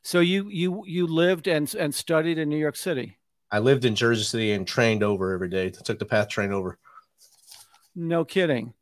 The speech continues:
Speaker 1: What
Speaker 2: Yes,
Speaker 1: year
Speaker 2: sir.
Speaker 1: was that? What year was
Speaker 2: Uh,
Speaker 1: that?
Speaker 2: eighty-eight, uh, to eighty-nine.
Speaker 1: And what school did you go to?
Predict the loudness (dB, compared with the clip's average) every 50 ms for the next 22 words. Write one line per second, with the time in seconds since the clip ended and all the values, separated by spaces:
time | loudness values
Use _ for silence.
0 | _ _ 2 2 2 4 2 2 2 2 0 2 2 2 2 2 0 -6 _ -4
1 | -2 0 0 0 0 0 0 0 0 0 0 -2 -4 -8 _ _ _ _ _ _
2 | _ _ _ _ _ -2 0 2 2 2 0 0 0 0 -2 -2 -4 -10 _ _
3 | -4 -4 -2 -2 -2 -4 -4 -2 0 0 0 0 0 0 0 -2 0 0 0 0
4 | 0 0 -2 -4 -6 -10 _ _ _ _ _ _ _ _ _ _ _ _ _ _
5 | _ _ _ _ _ 2 2 4 4 4 2 2 2 0 -2 0 0 4 4 4
6 | 2 0 0 0 0 0 0 -2 -4 -4 -4